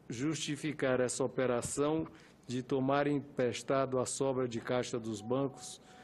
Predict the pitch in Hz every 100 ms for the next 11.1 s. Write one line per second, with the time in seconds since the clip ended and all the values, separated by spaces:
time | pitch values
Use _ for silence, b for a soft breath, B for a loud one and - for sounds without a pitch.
0 | B B - - 123 113 147 127 117 117
1 | 139 131 120 117 139 147 143 143 143 147
2 | B B B - - 156 160 147 147 135
3 | 131 135 139 143 143 127 131 131 123 131
4 | 131 - 131 - 123 117 - 139 131 -
5 | 139 135 135 135 127 - 143 143 139 131
6 | 135 143 139 139 135 120 135 135 117 120
7 | 120 113 - 139 139 - B B B B
8 | B 123 120 139 143 - 131 120 120 135
9 | 135 131 - 135 123 123 139 143 143 131
10 | 143 143 131 - 127 120 - 139 143 139